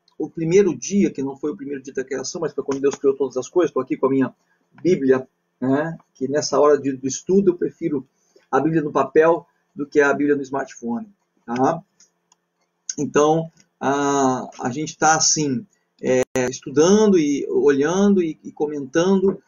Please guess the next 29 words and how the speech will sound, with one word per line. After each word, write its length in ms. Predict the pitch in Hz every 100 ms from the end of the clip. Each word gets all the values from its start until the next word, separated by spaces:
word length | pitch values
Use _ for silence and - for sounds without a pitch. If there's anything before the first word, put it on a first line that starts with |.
| _ _
cada 280 | - 226 233
dia 180 | 196 202
da 120 | 175
criação 600 | - 143 131 - 190 135 - _ _ _ -
pra 460 | 151 165 185 180 - _ _ _ _ -
poder, 580 | 165 127 147 156 165 - _ _ _ _ _ -
é, 420 | 143 135 120 - _ -
falar 240 | 170 160
contigo, 480 | 147 131 - 143 131 _ _ -
tá? 400 | 131 143 160 -
E 120 | 143
te 160 | - 147
mostrar 400 | 151 - 139 131
a 60 |
revelação. 520 | - 139 160 160 - -
Então, 360 | 196 214 202 - _
só 140 | - 233
uma 120 | 226
resenha 460 | 185 143 170 175
aqui 160 | 139 147
de 100 | 139
tudo 180 | 165 156
que 80 | 139
a 20 |
gente 120 | 135
já 80 | 131
estudou, 420 | - 123 160 160
rapidinho, 640 | 123 - 120 156 180 131 _ _ _
né? 380 | 123 135 170